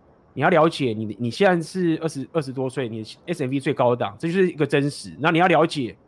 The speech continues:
你的这个价值是会一直掉落的，而且你的压力是比男生更大，你是有时间限制的。所以不要滥用你的价值，然后不要去信他妈什么，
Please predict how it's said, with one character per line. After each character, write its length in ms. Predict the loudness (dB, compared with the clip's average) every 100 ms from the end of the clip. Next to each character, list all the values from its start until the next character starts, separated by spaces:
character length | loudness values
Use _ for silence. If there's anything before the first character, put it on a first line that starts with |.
| _ _ _ _ _ _ -16
你 80 | -10
的 60 | -4
这 100 | 0
个 320 | 2 2 0
价 240 | 0 0
值 100 | 0
是 80 | -6
会 60 | -6
一 40 |
直 120 | -8 -16 _ _
掉 160 | 2 2
落 240 | 2 -2
的， 100 | -8
而 80 | -8
且 140 | -6 -6
你 120 | -6
的 80 | 0
压 160 | 2
力 80 | 0
是 80 | -2
比 100 | -8
男 140 | -10
生 100 | -8
更 140 | -8 -4
大， 200 | -4 -4
你 80 | -8
是 120 | -10
有 80 | -10
时 60 |
间 140 | -10 -8
限 220 | -8 -8
制 180 | -12 -16
的。 80 | -18 _ _ _ _ _ _ -20 -20 -20 _ -2
所 80 |
以 60 | 0
不 80 | 4
要 100 | 4
滥 160 | 4
用 120 | 2 -2
你 60 |
的 100 | -4
价 240 | -2 -2 -2
值， 280 | -12 -20 -20 _ -2
然 100 | 0
后 60 |
不 100 | 2
要 200 | 2 2
去 240 | 0 -6 -8
信 280 | -4 -4
他 140 | -2 0
妈 180 | 0 0
什 140 | -4
么， 200 | -10